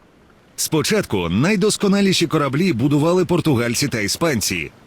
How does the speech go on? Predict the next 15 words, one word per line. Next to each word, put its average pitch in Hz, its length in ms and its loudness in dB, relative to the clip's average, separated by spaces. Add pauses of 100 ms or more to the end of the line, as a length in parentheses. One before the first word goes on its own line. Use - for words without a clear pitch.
і 120 100 -2
таким 113 300 -2
чином 101 380 0
вони 131 240 -2
стали 180 320 0
перші, 185 480 -2
хто 110 180 -2
підкорив 117 440 0
та 170 140 0
заселив 135 440 0
нові 127 220 0
території 117 520 0
за 170 160 0
межами 113 340 0
Європи. 117 580 -2